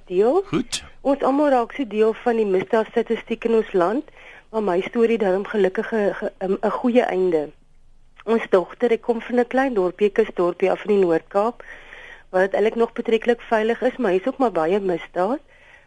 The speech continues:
Speaker 1: Maar ons dogter studeer in, in die universiteit daaronder in die Kaap, Stellenbosch om spesifiek te wees.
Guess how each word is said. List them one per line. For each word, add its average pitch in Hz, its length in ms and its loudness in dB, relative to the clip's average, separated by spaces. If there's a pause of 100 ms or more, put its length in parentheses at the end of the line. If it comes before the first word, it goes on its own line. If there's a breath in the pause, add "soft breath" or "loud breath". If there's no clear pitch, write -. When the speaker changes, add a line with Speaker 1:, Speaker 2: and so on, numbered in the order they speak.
Speaker 1:
Maar 214 100 -2
ons 226 140 2
dogter 190 280 0
studeer 208 340 2
in, 240 220 -2
in 196 220 4
die 196 100 4
universiteit 208 640 0
daaronder 185 460 2
in 202 80 2
die 190 140 0
Kaap, 180 480 -2
Stellenbosch 190 520 0
om 214 100 -2
spesifiek - 540 -8
te 202 160 0
wees. 208 300 4